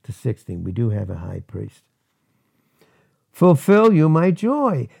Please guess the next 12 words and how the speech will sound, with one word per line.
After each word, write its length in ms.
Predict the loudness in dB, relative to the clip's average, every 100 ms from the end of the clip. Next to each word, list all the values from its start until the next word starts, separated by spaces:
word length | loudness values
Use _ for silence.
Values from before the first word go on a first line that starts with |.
| 2
that 160 | 4
you 160 | 4 4
be 160 | 2
like-minded, 880 | 0 -2 -4 -4 -2 -2 -2 -6 -16 _ _ _ _ _ _ _ _ _ _ _ _ _ _ _ _ _ _ _ -2
having 440 | 0 2 2 2
the 100 | 0
same 500 | -2 -4 -2 0 0
love, 480 | 0 -2 -4 -8 -16 _ _ _ _ _ _ _
being 320 | 4 6 4
of 180 | 2 2
one 520 | 2 4 4 2 0 -2
accord." 600 | -6 -2 -2 -2 -4